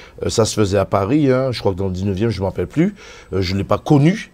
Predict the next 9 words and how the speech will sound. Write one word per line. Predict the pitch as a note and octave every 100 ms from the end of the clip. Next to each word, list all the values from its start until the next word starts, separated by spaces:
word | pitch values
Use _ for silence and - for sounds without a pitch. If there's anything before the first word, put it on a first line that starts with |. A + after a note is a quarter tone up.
| -
mais | G2
j'ai | F2+ G2+
entendu | F#2+ A2 F#2
parler, | G2 F#2 F#2+ A2
euh, | G2 F#2
j'ai | F2 G2
longuement | A2+ G2+ A2
entendu | G2 G2
parler. | G2+ F#2+ A2+